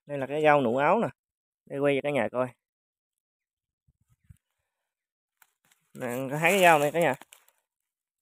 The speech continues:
Thì, à, cái này thì ở, trong rừng mới có nha cả nhà.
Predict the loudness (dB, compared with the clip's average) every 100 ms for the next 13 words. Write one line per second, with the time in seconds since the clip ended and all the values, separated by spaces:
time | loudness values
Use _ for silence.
0 | _ _ _ _ _ _ -20 _ _ _
1 | -10 -2 2 2 2 2 2 2 2 0
2 | 0 0 2 4 4 4 2 0 0 2
3 | 2 2 2 4 4 4